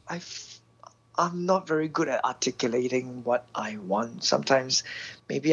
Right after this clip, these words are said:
I'm a little less, uh, I want to give people a little bit more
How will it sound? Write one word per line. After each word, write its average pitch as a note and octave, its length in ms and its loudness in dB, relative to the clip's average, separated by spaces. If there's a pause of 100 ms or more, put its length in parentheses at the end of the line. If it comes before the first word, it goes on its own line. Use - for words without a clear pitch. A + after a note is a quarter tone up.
I'm C3 260 -6 (240)
a B2+ 60 -2
little C#3 420 4
less, C3+ 800 4
uh, A#1 520 -2 (400)
I C3 60 -2
want D3 160 4
to D3+ 80 -2
give C#3+ 160 -4
people C3+ 260 2
a C3 40 8
little B2 140 -2
bit C#3 180 2
more C3 280 -2